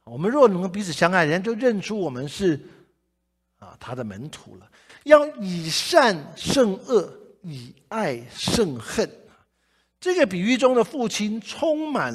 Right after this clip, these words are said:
了慈爱与怜悯，正如我们的天父一样。换一个角度想，如果不是天父的爱怜，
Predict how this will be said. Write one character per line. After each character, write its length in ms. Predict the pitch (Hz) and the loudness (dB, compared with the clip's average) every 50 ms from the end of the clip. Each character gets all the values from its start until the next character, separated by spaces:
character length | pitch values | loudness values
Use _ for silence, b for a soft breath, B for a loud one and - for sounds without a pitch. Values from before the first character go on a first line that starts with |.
| 117 127 | -4 -2
了 260 | 143 151 175 185 - - - _ _ | -2 -2 -2 -4 -14 -20 -20 _ _
慈 380 | - - - - - 135 139 185 | -10 -6 -6 -6 -6 -6 -6 -4
爱 260 | 208 233 226 190 147 139 - - - - | -2 0 0 0 0 -2 -6 -14 -20 -18
与 260 | 143 127 117 110 113 _ _ _ | -16 -16 -16 -16 -18 _ _ _
怜 220 | 117 110 104 101 123 | -16 -14 -12 -10 -10
悯， 200 | 156 151 - - - b b b b b b _ | -10 -12 -12 -14 -20 b b b b b b _
正 320 | - - 320 302 262 220 190 | -4 0 0 2 2 2 -2
如 380 | 160 135 143 143 151 175 196 | -4 -4 -4 -4 -4 -6 -6
我 100 | 160 127 | -10 -10
们 160 | 107 104 120 123 | -10 -10 -8 -6
的 100 | 143 135 | -6 -6
天 400 | 139 - - 196 180 185 185 180 | -8 -8 -6 -4 -4 -4 -4 -8
父 300 | 175 - 190 151 131 127 | -10 -12 -16 -16 -16 -16
一 180 | 107 95 104 | -18 -16 -12
样。 160 | 123 123 101 - _ _ _ _ _ _ _ _ _ _ _ _ _ _ _ _ | -12 -12 -12 -14 _ _ _ _ _ _ _ _ _ _ _ _ _ _ _ _
换 180 | - 330 339 | 0 0 2
一 40 | 294 | 2
个 100 | 247 220 | 0 -2
角 180 | 185 - 123 113 | -2 -2 -6 -6
度 120 | 117 156 | -6 -8
想， 200 | 143 - - - - b b b b b b b _ _ | -8 -8 -10 -14 -14 b b b b b b b _ _
如 100 | - 262 | -10 -6
果 120 | 285 320 254 | -2 -2 -2
不 160 | 190 240 247 | -2 -2 -6
是 120 | - 320 | -4 -6
天 380 | 240 - - 294 339 330 339 349 | -6 -2 -2 0 0 -2 -4 -8
父 240 | - - 349 285 214 | -8 -6 -4 -4 0
的 100 | 214 196 202 - | -2 -2 -2 -4
爱 220 | - 233 254 254 214 | -4 0 2 2 2
怜， 360 | 160 143 131 120 101 98 113 | 2 0 -2 -6 -8 -10 -12